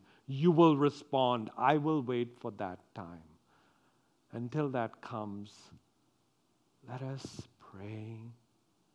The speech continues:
and pray. Learn from your grandma, who prayed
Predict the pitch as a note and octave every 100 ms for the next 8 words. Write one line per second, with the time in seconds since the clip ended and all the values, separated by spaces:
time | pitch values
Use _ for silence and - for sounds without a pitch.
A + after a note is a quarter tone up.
0 | _ _ _ - A2+ A#2+ A#2+ - G2 F#2+
1 | G2 G2 F#2 - _ _ _ _ _ _
2 | A#2+ B2 C3+ D3 D3 C#3+ - A2+ A#2 A#2
3 | A2 G2 G2 G#2 G#2 F#2+ F#2 F2+ F#2+ G2
4 | F2+ F#2 F#2+ F2 - _ _ _ _ _
5 | _ _ _ _ _ _ _ _ _ _
6 | _ C3 B2+ A#2+ C3+ C3 C3 B2 A2+